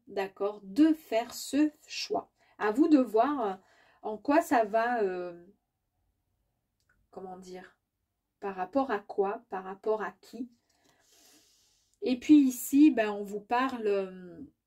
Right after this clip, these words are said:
on vous parle d'une réflexion qui va être faite sur soi-même, sur vous-même. Et,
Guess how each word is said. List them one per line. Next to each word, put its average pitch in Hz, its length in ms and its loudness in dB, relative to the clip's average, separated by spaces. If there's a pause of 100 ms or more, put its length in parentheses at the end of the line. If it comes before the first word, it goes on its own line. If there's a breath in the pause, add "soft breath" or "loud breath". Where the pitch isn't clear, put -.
(1300)
on 208 140 0
vous 202 160 -6
parle 220 360 -2
d'une 202 240 -2
réflexion 247 840 -2
qui 240 220 -12
va 202 180 2
être 214 320 -2
faite 226 520 -4
sur - 440 -10 (100)
soi-même, 190 680 -4
sur 196 320 -4
vous-même. 175 520 -10 (640 soft breath)
Et, 233 300 4